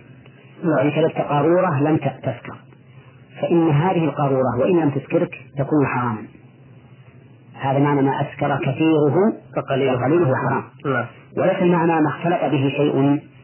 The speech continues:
Speaker 2: من ال-، من المسكر فهو حرام، لأنه إذا اختلط المسكر بشيء ولم يظهر له أثر فإنه يكون حلالا
Speaker 1: نعم.
Speaker 2: لعدم وجود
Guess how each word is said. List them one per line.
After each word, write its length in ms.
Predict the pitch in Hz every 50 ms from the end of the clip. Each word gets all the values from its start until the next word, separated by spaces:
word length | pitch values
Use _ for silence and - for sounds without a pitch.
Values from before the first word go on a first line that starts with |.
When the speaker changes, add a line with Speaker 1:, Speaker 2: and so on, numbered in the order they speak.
| - - - - - - - - -
Speaker 2:
من 100 | 135 131
ال-، 220 | 127 123 123 -
من 100 | 139 135
المسكر 500 | 131 135 156 147 - - - 156 147 - - -
فهو 160 | - 131 127 123 127
حرام، 360 | 127 127 127 127 127 123 131 127 - - - - - - - - - - - - - - -
لأنه 380 | 123 123 143 151 147 135 135
إذا 140 | 143 143 131
اختلط 300 | 120 - - 160 160 135
المسكر 280 | 143 143 147 - 147 147
بشيء 260 | 135 135 135 - 156
ولم 240 | 151 127 139 156 156
يظهر 180 | 147 139 147
له 240 | 143 135 127 139 156
أثر 300 | 165 - 175 190 - - - - - - - - - - - - - -
فإنه 540 | - - 151 147 151 147 143 165 170 170 156
يكون 460 | 139 - - 143 139 139 156 170 - - - - - - - - - - - - - - - - - - - - - - - - - - - -
حلالا 500 | - - - 147 156 151 135 117 104 104 - - - - - -
Speaker 1:
نعم. 220 | 147 139 120 120 - - - - - - -
Speaker 2:
لعدم 520 | - 127 127 123 135 160 147 147 156 151
وجود 540 | 143 139 127 127 147 151 160 151 139 143 143